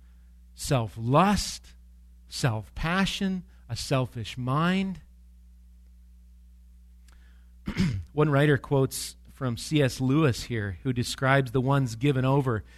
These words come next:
in this way. They are those who, quote, "enjoy forever the horrible freedom they have demanded and are therefore self-enslaved." It's worth reading again. He said, "The-, these given over are those who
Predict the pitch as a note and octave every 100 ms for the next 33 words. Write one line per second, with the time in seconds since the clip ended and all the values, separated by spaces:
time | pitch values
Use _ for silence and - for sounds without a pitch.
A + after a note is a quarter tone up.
0 | - - D3+ C3+ B2+ D#3+ - A2+ G2+ G2+
1 | - B2+ D3 D#3 D3+ D#3 E3 E3 D#3+ D3
2 | C3 - D#3+ C#3+ D3 - - - - -
3 | F3+ D#3 C3+ A2 E3 G3 A3+ A3+ - F#3
4 | F3 A2 G#2+ G#2+ - - - - - -
5 | - C3 C3 - F#3+ G#3+ F#3 D#3+ - -
6 | F#3 C3+ A2 G#2+ B2 A#2 B2 A2 B2 A#2
7 | A#2+ A2+ - - - - - - - -
8 | - - - - - - A#2 A#2 A#2 C3
9 | B2+ - A#2+ - B2+ A#2+ A2+ - G#2+ -
10 | - G2+ F#2+ E2 - - - B2 - A2+
11 | A2 G#2 F#2 G2 F#2+ - C3+ A2 D#3 F3
12 | F3+ G3+ G#3+ G3 F3+ E3+ D3+ B2 A#2+ E3+
13 | G3+ - D#3+